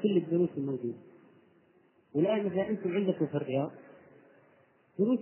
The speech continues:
كثيرة، كثيرة الدروس، تجد مثلا ورقة الدروس ورقة فيه ثلاث أربع صفحات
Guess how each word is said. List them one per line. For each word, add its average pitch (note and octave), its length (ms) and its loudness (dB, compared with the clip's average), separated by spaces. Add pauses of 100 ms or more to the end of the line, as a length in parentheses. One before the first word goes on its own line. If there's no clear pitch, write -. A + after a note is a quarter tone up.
كثيرة، A3+ 400 0 (1040)
كثيرة G3+ 300 4
الدروس، C3 300 -2 (960)
تجد F3 260 2 (100)
مثلا D3+ 360 -4 (1160)
ورقة F3 440 -2
الدروس D3 460 -2 (380)
ورقة C#3+ 480 -6 (100)
فيه C3 180 -4 (100)
ثلاث C3 200 -8 (220)
أربع C3+ 280 -6
صفحات - 260 -16